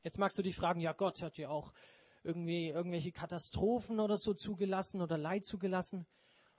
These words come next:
Und auch das schließe ich ein in der Aussage, dass Gott alles, was er t-, tut, mit diesem Liebesgedanken tut. So, und auch diese Welt, auch der Mensch,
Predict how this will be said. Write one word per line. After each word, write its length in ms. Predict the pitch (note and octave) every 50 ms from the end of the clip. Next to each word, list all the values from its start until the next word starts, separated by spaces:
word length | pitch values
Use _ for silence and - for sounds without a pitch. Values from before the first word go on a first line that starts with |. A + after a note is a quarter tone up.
| _ _ _
Und 140 | E3+ E3 -
auch 200 | E3 E3+ E3+ -
das 320 | - - A3 A#3+ - -
schließe 380 | - - A3 A3 G#3+ F3+ - F#3+
ich 160 | D#3 - -
ein 240 | C#3 D#3 F#3+ A3+ A3+
in 100 | G3 F3
der 160 | F3 C#3+ D3
Aussage, 500 | E3+ G3+ G#3+ - - G#3+ G#3+ G3+ F#3+ E3+
dass 300 | E3+ E3 D#3 - - -
Gott 400 | - F3 G3 G#3+ - - - - _ _ _ _ _ _ _ _
alles, 380 | - E3+ F#3+ G#3+ A#3+ A3+ - -
was 180 | G#3+ F#3+ -
er 120 | F#3+ E3+ D#3+
t-, 120 | - - - _ _ _ _ _
tut, 480 | - - F#3 F#3+ G#3 A3+ A3 - - - - - - - - _
mit 200 | - F3 E3+ D#3
diesem 360 | G3 G#3 G3 - F#3+ F3+ E3+
Liebesgedanken 1120 | E3 D#3+ G3 A3 B3 G#3 B3 A3 - - - G3+ F#3+ - - E3+ E3 E3+ - _ F3+ F3
tut. 420 | - - - F3+ C#3+ - - - - - _ _ _ _ _ _ _ _ _ _ _ _ _ _ - - - _
So, 160 | - F#3+ F#3
und 220 | D3+ E3 F3 - -
auch 320 | D#3+ G3 B3 D4 D4+ A3
diese 380 | - C4+ C4+ B3 - C4 G#3+ F3+
Welt, 320 | A3 G#3 F3 C#3+ - -
auch 220 | E3+ F#3+ A#3 A3 -
der 180 | - A3 G#3
Mensch, 540 | G3+ F#3+ F3+ F#3+ G#3+ B3 C4+ C#4 - - -